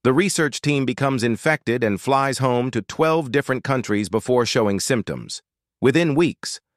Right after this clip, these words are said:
hospitals worldwide are overwhelmed with patients dying from a disease that predates human evolution.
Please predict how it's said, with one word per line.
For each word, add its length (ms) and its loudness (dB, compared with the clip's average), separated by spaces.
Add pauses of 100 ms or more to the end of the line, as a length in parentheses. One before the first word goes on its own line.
(120)
hospitals 560 0
worldwide 880 2
are 180 2
overwhelmed 680 2
with 180 -2
patients 500 -2
dying 440 0
from 180 0
a 60 2
disease 580 0
that 200 -2
predates 580 -2
human 400 0
evolution. 680 -2